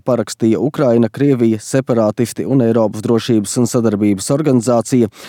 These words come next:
ar mērķi stiprināt iepriekš panākto uguns pārtraukšanas vienošanos. Deviņu punktu memorandā ir iekļauta visu smago ieroču atvilkšana vismaz piecpadsmit kilometru attālumā no frontes līnijas, tādējādi izveidojot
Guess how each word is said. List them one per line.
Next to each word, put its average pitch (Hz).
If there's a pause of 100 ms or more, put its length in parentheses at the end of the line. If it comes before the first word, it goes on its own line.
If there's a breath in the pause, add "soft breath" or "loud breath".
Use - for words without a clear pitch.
ar 170
mērķi 127
stiprināt 120
iepriekš 120
panākto 113
uguns 113
pārtraukšanas 110
vienošanos. 107 (500 loud breath)
Deviņu 175
punktu 131
memorandā 123
ir 156
iekļauta 113
visu 120
smago 113 (180 loud breath)
ieroču 113
atvilkšana 117
vismaz 139
piecpadsmit 113
kilometru 113
attālumā 110
no 131
frontes 110
līnijas, 127 (420 loud breath)
tādējādi 131
izveidojot 110